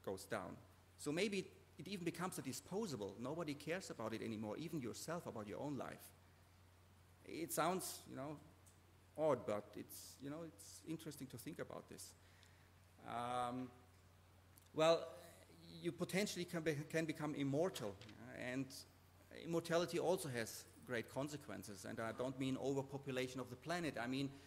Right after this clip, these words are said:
it has implications about your motivation. If you have, you know, an infinite life in front of you, you know, why don't take ten years of vacation?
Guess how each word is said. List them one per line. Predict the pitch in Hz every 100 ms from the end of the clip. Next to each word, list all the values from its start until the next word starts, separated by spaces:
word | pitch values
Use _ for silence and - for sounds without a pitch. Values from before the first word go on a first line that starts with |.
| - - - -
it | - 139
has | 143 131
implications | 156 147 143 156 143 143
about | 131 135 131 -
your | 151
motivation. | 143 139 143 151 208 - 143
If | 123
you | 139
have, | 127 - - -
you | 127
know, | 127
an | 127
infinite | 185 214 185 156
life | 135 170 196 - - -
in |
front | - 156 202
of | 208 -
you, | 110
you | 110
know, | 110 110
why | 135 151
don't | 156
take | 151 147 147
ten | 143 143
years | 143 139
of | 127
vacation? | 120 117 147 185 -